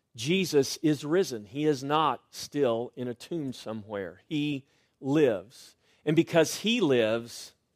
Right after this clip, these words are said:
you live also if you have been born again in Christ. Amen? So let's talk about the power in his life. We are forgiven by Jesus' death.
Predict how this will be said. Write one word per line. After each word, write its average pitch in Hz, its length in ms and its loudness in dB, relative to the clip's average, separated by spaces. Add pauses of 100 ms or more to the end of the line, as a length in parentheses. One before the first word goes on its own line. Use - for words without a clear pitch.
(380)
you 160 320 4
live 143 260 6
also 147 840 4
if 123 160 -12
you 143 160 -2
have 117 320 -6
been 120 220 -6
born 117 320 -6
again 104 540 -8 (340)
in 117 160 -8
Christ. 87 500 -10
Amen? 123 400 -6 (1160)
So 180 120 6
let's 208 200 8
talk 208 280 4
about 170 280 6
the 147 80 -2
power 151 680 4 (500)
in 147 160 2
his 139 260 2
life. 113 580 0 (500)
We 175 160 12
are 185 80 12
forgiven 202 600 10
by 165 200 10
Jesus' 190 500 0
death. 131 600 6